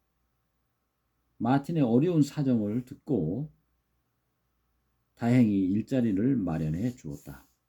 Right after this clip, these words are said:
현장의 인부들은 점심시간이 되면 커다란 나무 밑에 둘러앉아 함께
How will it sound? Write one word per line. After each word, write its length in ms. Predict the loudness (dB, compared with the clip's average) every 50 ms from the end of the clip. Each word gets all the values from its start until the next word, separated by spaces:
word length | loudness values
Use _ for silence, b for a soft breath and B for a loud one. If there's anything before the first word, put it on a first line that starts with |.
| _ _ _ _ _ _ _ _ _ _ _ _ _
현장의 600 | -4 -2 0 0 2 0 0 2 4 6 6 8 6
인부들은 680 | 6 4 2 -2 -2 -2 -2 0 0 0 0 -2 -6 _ -6
점심시간이 840 | 0 2 2 4 4 2 0 -2 -2 -2 -4 -2 -2 0 -2 -2
되면 520 | -2 -2 -2 -2 -2 -2 -2 -4 -4 -6 -10 _ _ _ _ _ _ _ _ _ _ _
커다란 840 | _ -12 -10 -8 -8 -8 -10 -10 -10 -8 -4 -2 0 2 4 4 4
나무 260 | 4 4 4 4 6
밑에 460 | 6 4 4 2 0 0 0 0 -2
둘러앉아 1000 | -2 0 2 4 4 4 4 2 0 0 -2 -2 -4 -6 -6 -6 -8 -10 -12 -14 _
함께 720 | _ -10 -8 -8 -8 -6 -6 -6 -4 -4 -4 -6 -8